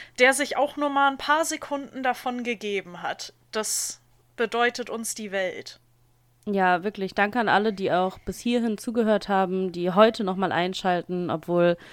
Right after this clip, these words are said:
Speaker 2: das komplett random kommt wahrscheinlich und auch diese Folge keinen großen fußballerischen Mehrwert mehr für euch bringen wird. Und auch, dass ihr euch einfach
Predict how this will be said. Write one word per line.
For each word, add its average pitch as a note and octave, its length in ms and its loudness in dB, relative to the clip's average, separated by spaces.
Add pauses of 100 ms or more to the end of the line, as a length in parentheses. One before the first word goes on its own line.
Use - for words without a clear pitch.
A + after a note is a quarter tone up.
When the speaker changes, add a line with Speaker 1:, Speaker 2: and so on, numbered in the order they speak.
(160)
Speaker 2:
das - 180 -4
komplett A3 380 2
random F#3+ 420 4
kommt G3 280 -2
wahrscheinlich F3+ 640 -2
und D#3+ 120 -4
auch D#3+ 140 -2
diese D#3+ 240 -10
Folge G3 520 2
keinen F#3+ 260 0
großen G3 280 0
fußballerischen F#3 720 2
Mehrwert F3 440 4
mehr F3 160 2
für - 140 -4
euch F3 200 0
bringen F3+ 320 0
wird. G3 260 2 (720)
Und G#3+ 500 4
auch, B3 160 6
dass C4 200 -2
ihr - 140 2
euch A3+ 340 4
einfach G#3+ 460 2